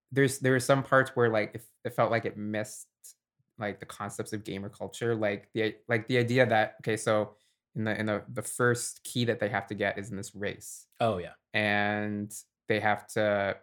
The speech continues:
Speaker 1: you know, everybody's trying to figure out, like, the, everybody thinks that you have to get to the finish line to get the key, and they actually find out that, no, you have to, like, secretly drive backwards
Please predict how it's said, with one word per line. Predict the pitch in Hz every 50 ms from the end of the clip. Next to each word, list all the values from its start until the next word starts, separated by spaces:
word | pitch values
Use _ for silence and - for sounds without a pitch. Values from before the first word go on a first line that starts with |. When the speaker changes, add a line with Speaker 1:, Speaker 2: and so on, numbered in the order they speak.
| _ _ _ -
Speaker 1:
you | 117 113
know, | 110
everybody's | 98 113 117 113 120 117 -
trying | - 123 110
to | -
figure | - - 117 107 110 110
out, | 110 110 107 92
like, | 104 104 101 98 98 - - _ _ _ _ _ _ _ _ _ _ _ _ -
the, | 127 131 -
everybody | 143 147 160 156 143 135
thinks | - - - 127 120 - -
that | - 117 107 104 98 - - _ _ _ _ _ -
you | 117 110
have | 110 107 -
to | - 104
get | 107 107 -
to | -
the | - -
finish | - 104 101 104 -
line | 107 104 98 98 98 98 104 113 _ _ _ _ _ _ _ _ _ -
to | -
get | 104 110 104 101 - - - _ -
the | -
key, | - - - 165 165 165 160 156 151
and | - 107 104 104 101 101
they | 104 101 92
actually | 90 - - - -
find | - 98 92 95 95 95
out | 92 87 -
that, | - - - 107
no, | 113 117 117 113
you | 110 107
have | 107 104 -
to, | - 107
like, | 104 98 101
secretly | - - - - - - - 101
drive | 95 - 95 92 90 92 - _
backwards | - 101 104 - - 135 127 131 135 135 131 - - - -